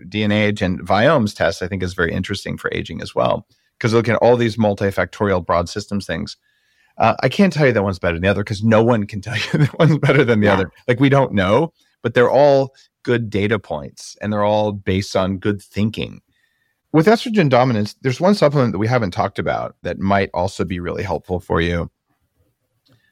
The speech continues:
Speaker 1: And that is calcium D glucarate. It, it's something also,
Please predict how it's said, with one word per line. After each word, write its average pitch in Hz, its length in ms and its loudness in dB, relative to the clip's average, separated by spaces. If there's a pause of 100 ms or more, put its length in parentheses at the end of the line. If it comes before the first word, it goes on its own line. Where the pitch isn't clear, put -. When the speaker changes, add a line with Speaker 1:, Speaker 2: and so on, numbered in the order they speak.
(180)
Speaker 1:
And 120 180 4
that 156 140 6
is 135 440 2
calcium 117 460 -2
D 104 160 -2
glucarate. 67 520 -4 (380)
It, 107 200 0 (400)
it's 117 240 -2
something - 580 0
also, 110 400 2